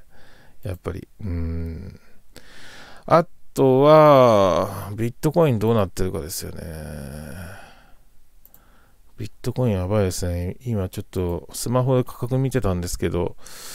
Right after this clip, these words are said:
六十六万二千か。まあ、ちょっと落ちてますね。はい。まあ、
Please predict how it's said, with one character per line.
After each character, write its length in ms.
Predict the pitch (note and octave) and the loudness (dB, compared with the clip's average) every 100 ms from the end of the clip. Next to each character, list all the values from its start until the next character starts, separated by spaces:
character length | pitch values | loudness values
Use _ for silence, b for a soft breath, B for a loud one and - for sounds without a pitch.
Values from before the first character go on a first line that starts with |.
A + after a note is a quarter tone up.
| B B B B B B B B B B - - - - | B B B B B B B B B B -20 -16 -16 -10
六 280 | A#2 A2 B2+ | -4 -2 -2
十 180 | - B2+ | 0 0
六 220 | B2 - | 0 0
万 160 | B2+ A2 | 0 2
二 80 | F#2+ | 4
千 280 | - G2+ | 2 2
か。 460 | G2+ G2+ G2 - - A#2+ | -2 0 0 -4 -12 -10
ま 80 | |
あ、 20 | A#2+ | -6
ち 120 | D#3+ | -6
ょ 20 | |
っ 20 | |
と 140 | - C3 | -4 -4
落 140 | - | 2
ち 0 | |
て 100 | F#2+ E2+ E2+ | 0 2 -4
ま 160 | F2+ E2+ | -6 -8
す 160 | - F#2 | -6 -2
ね。 240 | A2+ G#2 - - - - b b b b b b b | -2 -4 -12 -12 -10 -10 b b b b b b b
は 260 | - G#2+ G2 | -2 2 2
い。 60 | - - | -2 -4
ま 480 | C3 C3+ A2 | 2 4 6
あ、 20 | G2 | 4